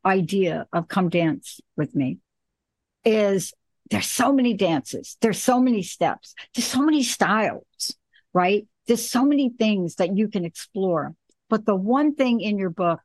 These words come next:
that I was surprised and really grateful about is out of the gate, you said just what you said in a different way, how money is wounded. And we don't really look at money as wounded. You know, we look at money as something that is this thing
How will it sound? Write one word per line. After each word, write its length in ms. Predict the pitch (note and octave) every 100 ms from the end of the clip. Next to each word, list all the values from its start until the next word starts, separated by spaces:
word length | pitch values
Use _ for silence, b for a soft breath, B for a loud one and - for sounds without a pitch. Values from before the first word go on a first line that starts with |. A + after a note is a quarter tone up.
| -
that 100 | F#3
I 120 | F#3
was 240 | F3+ F3
surprised 680 | - E3+ - A3+ G#3+ G#3 -
and 120 | F#3+
really 240 | F#3 F3+ F3
grateful 500 | E3+ F#3 - G#3+ A3+
about 420 | A#3+ B3+ B3+ - _ _ _ _
is 220 | G#3 F3+ -
out 200 | A3 B3
of 100 | C#4+
the 80 | C#4
gate, 420 | A#3+ G3+ F3+ E3+ - _ _
you 160 | G3+ G3
said 420 | - A3+ G3 E3+
just 220 | G#3+ -
what 180 | G3 F#3
you 100 | F3+
said 300 | - F#3 F3
in 120 | E3+
a 80 | E3+
different 300 | F3 D#3+ -
way, 280 | F3 D#3 -
how 180 | - F3+
money 360 | E3+ E3 D#3+
is 180 | D#3 D3
wounded. 460 | D#3+ E3 D3 D3 - B B -
And 160 | A3 G#3+
we 180 | G#3 F3
don't 340 | A3 A#3 D#4 A#3+
really 360 | A#3 C#4+ C#4+
look 360 | A3 F#3+ B3+ B3+
at 120 | -
money 400 | F3+ E3+ E3 D#3+
as 160 | D#3 -
wounded. 560 | D#3 D#3 D3 G#2+ - - _ _ _ _
You 140 | G3+
know, 180 | A3 G#3
we 180 | G3 A#3+
look 300 | A3+ C4+ C#4
at 120 | C4+
money 500 | G#3 G#3+ A3 A#3 G#3
as 160 | G3 F3
something 680 | - A#3 A#3+ A#3+ A#3 A3 F#3+
that 220 | F3+ F3+ -
is 240 | F#3+ E3+
this 280 | - F3+ -
thing 560 | - B3+ G3 F3 F3